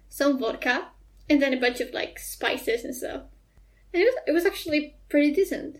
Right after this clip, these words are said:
It was not bad. I mean, I mean, I mixed it myself, so I knew what I was getting. It wasn't as good as the, the one I had in that one horrible, ugly bar in, um, it was Bratislava.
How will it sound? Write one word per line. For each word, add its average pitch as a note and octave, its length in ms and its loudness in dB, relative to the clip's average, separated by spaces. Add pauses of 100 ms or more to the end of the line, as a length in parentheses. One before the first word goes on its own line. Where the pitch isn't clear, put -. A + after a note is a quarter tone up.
(120)
It - 40 -4
was C4+ 160 -6
not A3 160 -2
bad. - 260 -6
I C4+ 40 -18
mean, B3 260 -2
I - 40 0
mean, A#3+ 100 -4
I - 20 0
mixed C4 300 2
it C4 80 -4
myself, - 440 -6
so - 420 -6 (520)
I C4 80 2
knew B3 140 2
what A3+ 100 -6
I - 60 -4
was - 160 -4
getting. - 360 -4
It B3+ 100 0
wasn't C#4+ 260 4
as C#4 80 -4
good A#3+ 220 2
as A#3+ 140 -4
the, - 320 -4 (680)
the C4+ 120 6
one B3 200 2
I B3 60 4
had A#3+ 460 0
in B3 140 -4
that A#3 180 0
one - 380 -6
horrible, B3+ 800 0
ugly B3 320 0
bar - 520 -4
in, B3+ 200 -2
um, - 520 -8 (420)
it E4 40 0
was E4 120 0
Bratislava. C4 760 -6